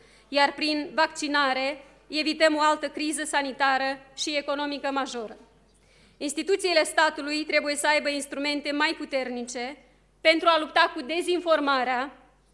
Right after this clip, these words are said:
pe acest subiect, dezinformare care duce la pierderi de vieți omenești. Avem de făcut multe lucruri în sectorul sănătății. În primul rând, avem de reînnoit echipamentele medicale în spitalele raionale și în centrele medicale locale.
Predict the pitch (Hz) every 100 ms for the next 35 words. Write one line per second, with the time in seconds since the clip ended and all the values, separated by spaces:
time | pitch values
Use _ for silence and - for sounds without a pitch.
0 | _ _ _ _ _ 302 302 320 311 330
1 | 262 185 - - - - 311 302 320 302
2 | 294 269 262 311 - - 339 320 330 320
3 | 311 277 277 302 277 311 262 269 277 294
4 | 311 285 262 226 - - _ _ _ _
5 | _ _ _ _ 285 320 370 339 339 359
6 | 359 311 339 285 277 269 285 277 285 -
7 | 320 294 294 294 277 285 269 240 226 -
8 | - - _ _ _ - 302 339 339 302
9 | 311 339 330 - _ _ - 302 320 302
10 | 302 302 294 294 302 302 302 294 294 294
11 | 285 269 220 294 294 285 294 - - _
12 | - - 302 - 302 302 285 277 277 262
13 | 277 269 262 277 285 262 285 285 277 269
14 | 262 262 277 269 262 262 247 226